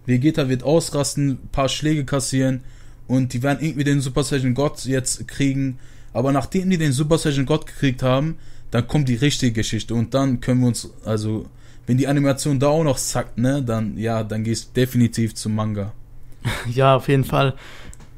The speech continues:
Speaker 2: Und ich freue mich auf jeden Fall jetzt, falls dieser Arc jetzt, sag ich mal, die Filler, ähm, jetzt beendet sind, dann, ähm, kommt ja jetzt alles nach dem Film jetzt, ne?
Speaker 1: Mhm.
Speaker 2: Und darauf freuen wir uns jetzt, glaub ich, am meisten, weil,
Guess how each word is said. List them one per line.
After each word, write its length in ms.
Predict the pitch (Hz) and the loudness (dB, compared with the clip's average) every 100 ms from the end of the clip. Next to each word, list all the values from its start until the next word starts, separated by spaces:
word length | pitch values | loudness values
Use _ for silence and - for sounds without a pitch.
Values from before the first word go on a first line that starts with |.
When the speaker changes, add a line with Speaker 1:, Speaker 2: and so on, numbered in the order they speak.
| - - - - - | -16 -16 -14 -12 -2
Speaker 2:
Und 160 | 147 | 0
ich 120 | 139 - | 0 0
freue 180 | 165 190 | 2 4
mich 160 | 185 | 2
auf 140 | 143 147 | 0 -2
jeden 180 | 135 | -2
Fall 240 | 127 131 127 | -2 -2 2
jetzt, 280 | 131 135 - | 0 -2 -6
falls 380 | 139 143 - - | -2 -2 -2 -2
dieser 280 | 139 139 | 0 2
Arc 320 | - 151 180 143 | 6 6 6 4
jetzt, 180 | 127 | 2
sag 180 | 143 131 | 4 2
ich 140 | 127 135 | 2 0
mal, 100 | 131 | 2
die 80 | 131 | 0
Filler, 540 | - 151 143 135 170 - - | 0 2 2 2 -2 -8 0
ähm, 300 | 143 135 135 | 2 4 2
jetzt 200 | 131 - | 0 0
beendet 380 | - 185 175 - | 2 6 4 4
sind, 380 | 131 117 - - | 0 0 -6 -18
dann, 320 | - 151 170 - - | 0 0 0 -4 -4
ähm, 520 | 156 156 151 147 143 - | 0 2 0 -2 -6 -8
kommt 260 | - 165 165 | -2 0 2
ja 60 | 156 | 2
jetzt 300 | 147 - - - - | 2 -2 -12 -18 -2
alles 280 | 151 156 139 | 0 0 0
nach 200 | 147 147 | 0 0
dem 160 | 147 135 | -2 -2
Film 240 | 151 139 | -2 -2
jetzt, 300 | 120 - - | -4 -6 -8
ne? 180 | 117 107 | -4 -2
Speaker 1:
Mhm. 240 | 101 104 - - | 0 -4 -6 -6
Speaker 2:
Und 200 | 127 127 | -4 4
darauf 320 | 156 170 160 | 6 6 0
freuen 240 | - 156 160 | 2 2 4
wir 80 | 147 | 0
uns 100 | 143 | 0
jetzt, 220 | 135 - | -6 0
glaub 200 | 147 139 | 0 0
ich, 140 | 135 | 0
am 80 | 131 | 2
meisten, 420 | 131 147 - 131 | 4 2 0 0
weil, 280 | 123 123 | 2 0